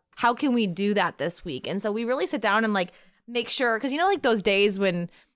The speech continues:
I know a lot of friends of mine will be like, "Oh my gosh, you know, so-and-so didn't tell me he was doing this until last night."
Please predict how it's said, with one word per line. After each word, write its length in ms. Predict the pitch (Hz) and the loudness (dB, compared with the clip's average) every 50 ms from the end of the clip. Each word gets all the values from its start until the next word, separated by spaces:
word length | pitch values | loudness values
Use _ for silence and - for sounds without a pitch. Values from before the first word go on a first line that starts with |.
| _ | _
I 60 | - 220 | 0 2
know 100 | 226 226 | 4 4
a 20 | |
lot 140 | 226 220 208 | 6 6 4
of 80 | 214 | 4
friends 180 | - 226 214 208 | 4 2 2 4
of 40 | 208 | 4
mine 100 | 190 196 | 2 2
will 80 | 202 | 2
be 60 | 202 202 | 2 2
like, 140 | 202 - | 2 2
"Oh 60 | - 226 | 2 2
my 100 | 262 262 | 2 2
gosh, 260 | 254 254 240 - - | 2 2 2 2 2
you 40 | 214 | 2
know, 320 | 208 196 196 190 180 - - | 4 4 2 2 0 -4 -4
so-and-so 240 | - 233 233 226 226 | -2 0 2 2 2
didn't 140 | 214 190 202 | 2 2 2
tell 100 | 220 226 | 2 2
me 80 | 214 | 4
he 60 | 214 208 | 4 4
was 100 | 185 175 | 2 2
doing 180 | 160 196 214 | 2 2 2
this 120 | 196 180 - | 2 0 -2
until 160 | 165 - 156 | -4 -4 -2
last 200 | 147 139 147 - | -2 -2 -2 0
night." 380 | 170 180 190 160 120 - - | 0 0 0 0 -2 -4 -8